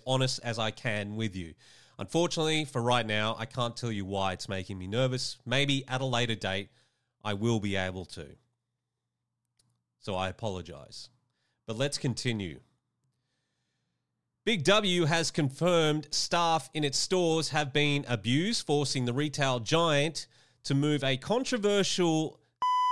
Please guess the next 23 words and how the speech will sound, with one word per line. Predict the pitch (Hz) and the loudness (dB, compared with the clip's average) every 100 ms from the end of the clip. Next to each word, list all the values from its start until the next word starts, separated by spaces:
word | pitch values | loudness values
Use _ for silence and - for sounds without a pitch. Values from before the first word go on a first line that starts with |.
| 988 988 _ | 0 -2 _
book | 160 165 - - - | 0 0 -4 -18 -6
to | 143 139 | -4 2
online | 170 185 170 170 | 2 4 4 4
sales | 170 - 127 131 135 - | 2 2 2 2 2 4
only. | 220 226 143 95 76 - _ _ - | 6 6 6 4 0 -14 _ _ -4
The | 117 123 | 0 0
graphic, | 104 120 147 214 - 123 117 - - _ _ - | 0 2 4 4 2 0 0 -2 -10 _ _ -4
notice | 131 240 262 | 0 2 0
how | 220 190 | -2 -2
they | 180 | -2
put | 175 170 131 | -2 -4 -2
graphic | 127 147 170 180 147 | 2 2 2 -4 -4
in | 147 | -2
inverted | 156 147 135 160 170 147 | -2 -2 0 0 0 -2
commas | 151 156 165 143 | -2 -2 -2 0
there? | 170 185 - _ _ _ _ _ _ _ - 1017 988 988 1017 _ | -2 -2 -6 _ _ _ _ _ _ _ -2 0 2 0 -2 _
Book | 160 180 - _ - - _ _ _ _ _ - | 0 0 -4 _ -20 -20 _ _ _ _ _ -2
written | 269 233 | -2 -2
for | 202 160 | -2 -2
children | - 269 330 302 170 170 | 0 2 4 4 4 4
as | 185 170 143 | 2 0 2
young | 156 180 | 2 2
as | 175 | 0